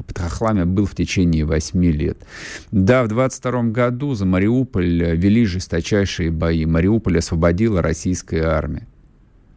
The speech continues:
Да, и части Д Н Р, Л Н Р освобождали его, хлестались там. Ну и в чём, а, героический подвиг, а,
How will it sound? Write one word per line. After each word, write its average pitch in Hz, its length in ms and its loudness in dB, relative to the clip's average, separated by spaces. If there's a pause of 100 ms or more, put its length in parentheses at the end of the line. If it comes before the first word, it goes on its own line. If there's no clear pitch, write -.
(220)
Да, 90 320 4
и 82 100 0
части 107 400 0
Д 85 200 -2
Н 85 160 0
Р, 95 160 0
Л 80 160 -4
Н 85 120 -2
Р 82 160 -2
освобождали 80 760 -2
его, - 180 -4
хлестались 85 720 -2
там. - 240 -10 (2250)
Ну 110 300 4
и 95 100 2
в - 80 -6
чём, 101 460 0
а, 87 960 -8
героический 104 760 0
подвиг, 87 600 -2
а, 90 500 -8